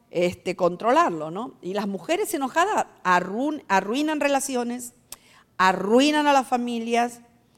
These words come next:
Esa mujer que siempre le hace pleito al marido, ojo con eso, porque he visto acá gente perder sus esposos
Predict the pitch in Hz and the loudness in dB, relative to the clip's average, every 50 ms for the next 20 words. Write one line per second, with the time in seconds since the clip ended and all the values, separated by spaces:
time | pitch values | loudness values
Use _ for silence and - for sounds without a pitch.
0 | _ _ - - 196 196 240 220 220 214 214 247 226 233 214 - - - - - | _ _ -4 -2 0 2 2 0 0 0 -2 -2 0 0 -2 0 0 0 0 0
1 | 247 262 302 311 294 285 277 254 240 233 233 - 254 214 - 233 240 247 240 233 | 2 4 4 4 4 2 -2 0 0 0 0 0 -4 -6 -4 -4 -4 -4 -2 -2
2 | 214 208 208 208 214 226 226 226 220 214 220 240 233 226 226 208 220 214 202 214 | -2 -2 -2 -4 -4 -4 -6 -2 0 2 4 4 4 2 -2 -4 -4 -4 -4 -2
3 | 233 233 233 - - 233 247 - _ _ _ _ _ _ _ _ _ _ _ - | -4 -4 -4 -6 -6 -8 -10 -10 _ _ _ _ _ _ _ _ _ _ _ -4
4 | - 180 - 226 226 220 247 240 233 226 247 233 220 220 - 233 240 240 240 226 | -2 2 4 4 4 4 2 -4 -4 0 0 0 0 2 4 6 8 8 8 6
5 | 233 - 240 247 254 240 240 240 196 - 214 196 196 208 240 254 240 - 254 - | 4 2 0 0 0 2 -2 -4 0 2 2 2 2 4 2 2 0 -2 -6 -2
6 | - 254 - - - 247 247 240 247 - 254 240 233 262 254 | -4 -4 -2 0 4 4 4 4 4 -2 -6 -6 -8 -10 -12